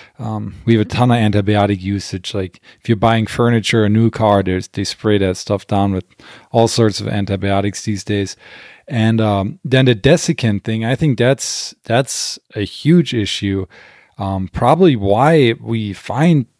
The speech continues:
glyphosate in all these crops is because of that, and especially the grains.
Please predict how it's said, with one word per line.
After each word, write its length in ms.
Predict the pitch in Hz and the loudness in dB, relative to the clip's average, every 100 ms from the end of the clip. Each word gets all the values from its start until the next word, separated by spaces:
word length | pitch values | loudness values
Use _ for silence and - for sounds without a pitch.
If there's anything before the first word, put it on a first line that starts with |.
| - | -2
glyphosate 800 | 117 107 104 101 - 104 98 92 - | 2 2 0 -6 -4 -2 -2 -6 -6
in 280 | 117 104 | -2 -2
all 160 | 113 104 | 0 -2
these 200 | 98 95 | -2 -6
crops 440 | - 104 95 95 - | -6 -2 0 0 -4
is 120 | 110 | -8
because 320 | - 95 117 | -6 -4 -2
of 100 | 101 | -2
that, 420 | 95 123 127 107 - | 0 2 0 -2 -6
and 160 | 117 | -8
especially 500 | 104 104 - 123 - 107 | -8 -4 0 0 2 -2
the 100 | 92 | -2
grains. 680 | 104 120 135 123 107 - | 0 2 4 2 0 -4